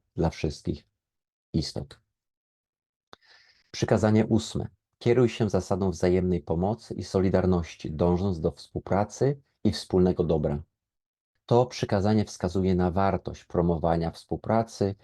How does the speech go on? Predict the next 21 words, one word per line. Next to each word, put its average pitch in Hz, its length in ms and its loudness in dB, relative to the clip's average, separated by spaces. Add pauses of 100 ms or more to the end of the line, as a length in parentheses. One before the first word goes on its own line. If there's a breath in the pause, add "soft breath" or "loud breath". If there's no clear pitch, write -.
(180 soft breath)
i 101 240 2
generalnego 87 680 2
przeżycia 82 840 -2 (220)
solidarności 85 1080 0
z - 120 -14
innymi 76 400 -2
istotami. - 520 -6 (240)
Przykazanie 101 580 -6
dziewiąte. 80 640 -6 (340)
Dbaj 104 560 2
o 98 100 2
równowagę 87 640 0
ekosystemów 95 840 -4 (260 soft breath)
i 110 80 -2
środowiska 101 640 0
naturalnego. 92 800 0 (460)
W - 120 -20
tym 127 240 4
przykazaniu 87 920 -4
mowa 85 480 2
jest 95 440 -4